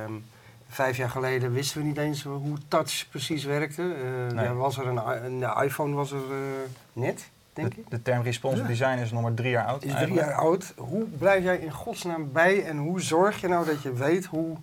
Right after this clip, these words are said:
Speaker 1: mensen met die apparaten interacteren? Want dat is volgens mij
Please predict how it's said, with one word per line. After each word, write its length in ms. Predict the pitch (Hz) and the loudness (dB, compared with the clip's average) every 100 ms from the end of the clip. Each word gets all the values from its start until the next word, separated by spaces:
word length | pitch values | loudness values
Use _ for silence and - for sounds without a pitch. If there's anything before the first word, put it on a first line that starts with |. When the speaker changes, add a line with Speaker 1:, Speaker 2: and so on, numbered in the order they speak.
| - | -14
Speaker 1:
mensen 540 | - 147 175 170 151 143 | -6 0 0 -2 -4 -4
met 160 | 160 | -4
die 180 | 160 143 | -6 -4
apparaten 600 | 156 151 143 139 139 147 | -4 -2 0 2 0 -4
interacteren? 920 | - 170 165 - 147 - 208 156 107 110 | -2 -2 0 -4 -4 -4 -2 -2 -2 -6
Want 160 | 117 | -2
dat 240 | 190 190 - | -2 -2 -14
is 220 | - 120 | -14 -12
volgens 280 | - 110 117 | -10 -8 -6
mij 360 | 117 117 120 | -4 -2 -4